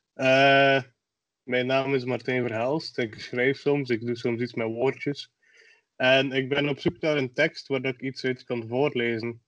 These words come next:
dat ongeveer vijf minuutjes duurt. Eh,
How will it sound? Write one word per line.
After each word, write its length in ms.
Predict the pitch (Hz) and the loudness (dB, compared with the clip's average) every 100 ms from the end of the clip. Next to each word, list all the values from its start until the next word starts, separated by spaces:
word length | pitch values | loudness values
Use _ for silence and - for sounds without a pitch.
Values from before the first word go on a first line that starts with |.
| _ - | _ -4
dat 260 | 117 117 | 0 0
ongeveer 480 | 120 117 113 127 131 | 0 -4 0 0 0
vijf 300 | - 127 123 | 0 0 0
minuutjes 600 | 120 131 - 120 - - _ _ _ | -4 -6 -4 -8 -8 -20 _ _ _
duurt. 500 | - 131 160 - - - - - - - _ _ _ _ _ _ - - _ - _ _ - | -2 2 2 0 -20 -20 -20 -20 -20 -20 _ _ _ _ _ _ -20 -20 _ -20 _ _ -2
Eh, 540 | 156 175 180 185 180 | 2 4 6 6 4